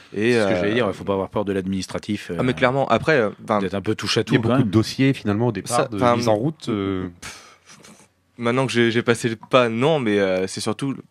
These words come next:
Speaker 1: le business plan qui est assez, euh, lourd à digérer, quoi. Parce que c'est, on a l'impression de se répéter maintes et maintes fois, mais en fait, je pense que c'est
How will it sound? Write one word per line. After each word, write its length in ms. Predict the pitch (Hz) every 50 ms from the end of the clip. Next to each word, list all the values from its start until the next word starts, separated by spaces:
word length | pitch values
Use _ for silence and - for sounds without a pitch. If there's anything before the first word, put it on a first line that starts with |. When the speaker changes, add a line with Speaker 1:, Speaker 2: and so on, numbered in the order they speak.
| _ _ -
Speaker 1:
le 560 | 104 104 104 101 98 95 95 90 90 90 - -
business 280 | 113 107 98 113 104 -
plan 140 | - 110
qui 100 | - -
est 100 | 98 - - _ _ -
assez, 320 | 104 101 - - 117 107
euh, 160 | 98 95 87
lourd 240 | 92 107 101 - - - _ _ - - -
à 140 | 104 107
digérer, 360 | 98 104 104 95 101 92 92 -
quoi. 140 | - 82 - - - - - - - - - - -
Parce 120 | - - -
que 80 | 107
c'est, 200 | - - 113 104
on 160 | 101 101 101
a 20 | 107
l'impression 300 | 104 104 - - - 117
de 40 | -
se 80 | 113
répéter 360 | 104 104 - 107 - 101 95 92
maintes 240 | 95 104 107 - 123
et 40 |
maintes 180 | 113 117 113 110
fois, 220 | - - 135 135
mais 120 | 127 113 101
en 60 | 101
fait, 120 | - - 123
je 80 | - -
pense 160 | 120 110 -
que 80 | - 107
c'est 220 | - - 104